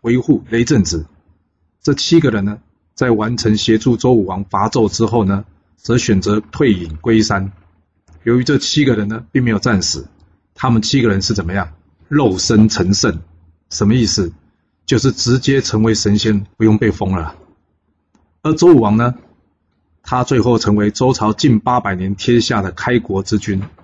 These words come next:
他大封功臣宗室，宗室就是他自家人啊，以及商朝的旧势力。为什么要封商朝的旧势力呢？这要到后面才跟大家说了。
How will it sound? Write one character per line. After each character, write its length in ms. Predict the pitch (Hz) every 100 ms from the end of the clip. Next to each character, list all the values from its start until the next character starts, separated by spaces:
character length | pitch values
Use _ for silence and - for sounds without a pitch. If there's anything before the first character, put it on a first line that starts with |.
| _ _ _ _ _ _ _ _ _
他 120 | 113
大 280 | - 123 107
封 240 | 117 117
功 220 | 120 123
臣 240 | 120 90 101 - _ _
宗 220 | 131 127
室， 260 | - 120 - - _ _ _
宗 200 | - 143
室 160 | 139 156
就 120 | 131
是 40 |
他 120 | 113 120
自 160 | 120
家 180 | 104 107
人 160 | 87 80
啊， 140 | 80 - _ _ _ - _ - - - -
以 140 | 113
及 180 | 101 123
商 220 | - 139
朝 160 | 139 107
的 80 | 101
旧 180 | 113
势 180 | 95 -
力。 240 | 98 82 - - - _ _ _ _ _ _ _ _ -
为 140 | 185
什 160 | 160 98
么 60 |
要 80 | 113
封 240 | - 123 120
商 180 | 120
朝 160 | 120 95
的 60 | 90
旧 180 | 107
势 160 | 87 104
力 140 | 95
呢？ 180 | 80 76 - _ _ _ _ _ _ _ _ _ -
这 100 | 120
要 100 | 113
到 100 | 113
后 140 | -
面 160 | 120 107
才 160 | 104
跟 120 | 107 110
大 120 | 110
家 120 | 104
说 220 | - 95
了。 220 | 87 78